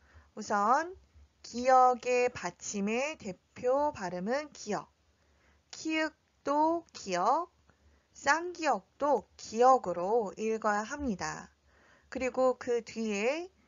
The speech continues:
히읗이 이어진 경우는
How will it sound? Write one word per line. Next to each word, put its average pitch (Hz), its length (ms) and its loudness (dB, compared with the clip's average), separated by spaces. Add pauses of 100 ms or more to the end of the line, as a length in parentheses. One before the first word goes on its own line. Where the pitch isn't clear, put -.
(180)
히읗이 254 1080 -2
이어진 202 560 -2
경우는 196 600 -6